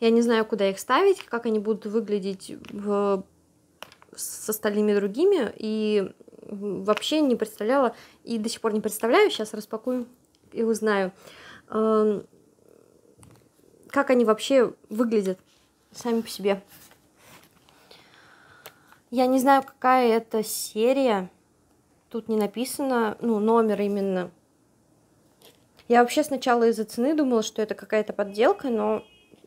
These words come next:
по-моему, это вс-, все нормально. Потому что я смотрела на них распаковки, не знаю, трехлетней, четырехлетней давности, там были совершенно другие, м, сундучки,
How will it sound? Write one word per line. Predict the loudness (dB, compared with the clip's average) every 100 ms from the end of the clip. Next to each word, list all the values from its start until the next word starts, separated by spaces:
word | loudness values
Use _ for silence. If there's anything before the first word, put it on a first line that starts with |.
| -20 -14 -8
по-моему, | -4 -2 0 -2
это | -2
вс-, | -8 -14 -12
все | -2 0
нормально. | 2 2 0 0 -4 -8 _ _ _ _ _ _ _ _ _ -20 -20 -20 -20 -20 -18 -4
Потому | 2 4 2
что | 0 -4 -2
я | 0 0
смотрела | 0 -2 0 2 2
на | 2
них | 0 -2
распаковки, | -10 -8 -2 -2 -2 -4 -6 -8 -20 _ -20 _ _ _ _
не | -12 -2 2
знаю, | 4 4
трехлетней, | 4 4 4 2 0 -4
четырехлетней | -6 0 0 2 -2 -2 0
давности, | 4 4 2 -2 -4
там | -2 0
были | 2 2
совершенно | 0 -2 -4 -2 -2
другие, | 0 -2 -2 2 2 0 -4
м, | -6 -4 -2 -2 -2 -2 -4 -4 -4 -6 -6
сундучки, | -2 -2 -2 2